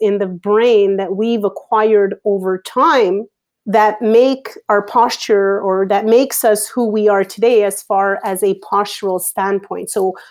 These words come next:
what I'm saying is that postural habits can actually be changed through a brain-based approach. Now, going back to the rehab, this is not something that can be addressed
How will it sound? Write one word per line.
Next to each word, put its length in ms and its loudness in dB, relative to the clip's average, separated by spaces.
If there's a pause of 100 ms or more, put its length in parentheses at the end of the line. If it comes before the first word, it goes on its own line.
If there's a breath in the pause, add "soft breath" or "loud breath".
(140 loud breath)
what 120 0
I'm 140 2
saying 260 0
is 100 2
that 200 0
postural 480 -2
habits 480 -2
can 260 -4
actually 560 -2
be 160 -6
changed 640 -2 (300)
through 400 0
a 80 0
brain-based 720 0
approach. 480 -12 (320 soft breath)
Now, 140 2
going 420 4
back 300 0
to 100 -4
the 100 2
rehab, 720 0
this 200 -2
is 120 -4
not 180 -2
something 400 -4
that 200 -4
can 180 -6
be 160 -2
addressed 560 -4